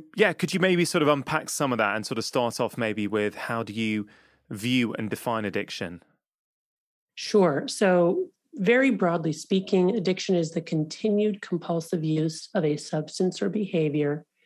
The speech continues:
Speaker 2: despite harm to self and or others. And if we're gonna break it down further, we can talk about the four C's: control, compulsion, craving, and consequences.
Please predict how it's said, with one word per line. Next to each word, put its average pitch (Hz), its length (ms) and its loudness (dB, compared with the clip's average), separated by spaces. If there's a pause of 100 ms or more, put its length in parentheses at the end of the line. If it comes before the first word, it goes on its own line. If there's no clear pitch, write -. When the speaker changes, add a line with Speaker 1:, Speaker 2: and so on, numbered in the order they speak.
(220)
Speaker 2:
despite 175 480 -2
harm 175 500 2
to - 160 -4
self 156 640 -2 (240)
and 151 240 0
or 160 200 -2
others. - 540 -2 (460)
And 185 100 4
if 170 120 2
we're 190 80 4
gonna 196 160 4
break 196 320 2
it - 160 -2
down 175 260 4
further, 208 500 2
we 170 120 4
can 170 160 0
talk 170 240 -2
about 156 260 0
the 160 80 -2
four 175 460 2
C's: - 760 0 (300)
control, 175 920 -2 (400)
compulsion, 180 1040 -2
craving, 165 760 0 (140)
and 156 160 0
consequences. 190 920 -4